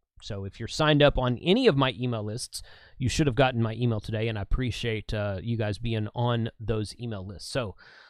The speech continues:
let's bring, uh, let's bring Callum on. It's always, uh, it's always fun to have Callum on the show. He's entertaining and, uh, much more knowledgeable about I am about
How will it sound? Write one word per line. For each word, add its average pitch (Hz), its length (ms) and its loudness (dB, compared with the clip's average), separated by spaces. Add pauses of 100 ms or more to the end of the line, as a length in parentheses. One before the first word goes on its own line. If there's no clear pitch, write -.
let's 196 220 6
bring, 233 340 8
uh, 185 220 12
let's 170 160 2
bring 208 180 4
Callum 202 360 6
on. 220 300 2
It's - 140 -14
always, 151 380 4
uh, 123 300 6 (720)
it's - 80 2
always 156 200 8
fun 160 280 4
to 131 60 0
have 143 260 2 (240)
Callum 165 440 2
on 139 380 2 (100)
the 117 140 -4
show. 151 560 2
He's 131 380 -4
entertaining 151 640 -2 (560)
and, 113 320 0
uh, 107 400 2
much 147 280 0
more 180 120 4
knowledgeable 151 500 0
about 135 240 -4
I 127 140 -2
am 117 340 0
about 104 420 -4